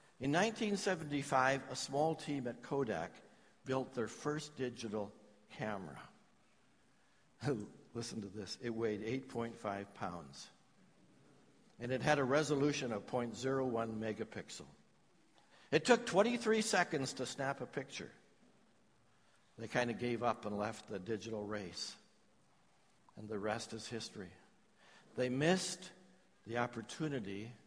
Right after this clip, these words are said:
to compete in today's market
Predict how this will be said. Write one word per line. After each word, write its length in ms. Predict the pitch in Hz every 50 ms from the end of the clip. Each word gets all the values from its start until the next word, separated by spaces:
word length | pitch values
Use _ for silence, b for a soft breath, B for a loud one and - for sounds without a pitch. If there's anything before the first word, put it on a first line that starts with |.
| - _ _ b b b b b b b b _ -
to 80 | - 113
compete 640 | 117 - 117 107 - - - - 147 147 143 143 - -
in 160 | - 123 113
today's 460 | 107 - 107 92 107 107 110 104 - -
market 380 | 107 110 104 101 98 - 98 98